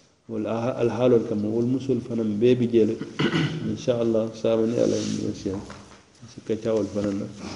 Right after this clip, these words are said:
E, ka yitandi ko, ko maata baake ka wolu fanaŋ loŋ bii jamaano. Because, eh, i ka doo je, a ka doo futu, a ye a tara i ye a faŋ futuu maŋ jara ite.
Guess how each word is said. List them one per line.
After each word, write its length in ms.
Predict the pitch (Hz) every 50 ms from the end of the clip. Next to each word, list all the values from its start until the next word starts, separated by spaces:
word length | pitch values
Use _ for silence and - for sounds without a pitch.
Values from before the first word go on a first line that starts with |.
| - - - - - - - -
E, 60 | 110 107 -
ka 80 | - 52 98 101
yitandi 380 | 110 - 117 110 107 101 104 -
ko, 180 | - 110 117 120 - - - - _ _ _ _ _ _ _ -
ko 100 | - -
maata 340 | 98 98 104 117 123 117 131
baake 320 | 127 127 151 160 151 151 143
ka 120 | - 131
wolu 140 | 123 127 123 123
fanaŋ 240 | 127 113 113 107 107
loŋ 140 | 107 104 101
bii 140 | 98 107 101
jamaano. 380 | 101 107 101 101 101 92 95 95 - - -
Because, 320 | - - 131 127 120 - - - - - - - - - - - _ -
eh, 280 | - - - - - 113
i 40 |
ka 140 | - - 147
doo 180 | 151 151 151 151
je, 460 | 135 139 143 139 139 139 139 135 - - - - - - - -
a 80 | 98 104
ka 200 | - - 117 113
doo 200 | 113 120 135 131
futu, 280 | 127 135 131 123 123 110
a 80 | 117
ye 0 |
a 40 | 120 117
tara 100 | - 117
i 20 | 113
ye 60 | 113
a 60 | 120 120
faŋ 180 | 117 120 110
futuu 340 | 104 - 117 110 120 113 110
maŋ 160 | 110 110 107 107
jara 160 | 104 98 95
ite. 200 | 95 92 - -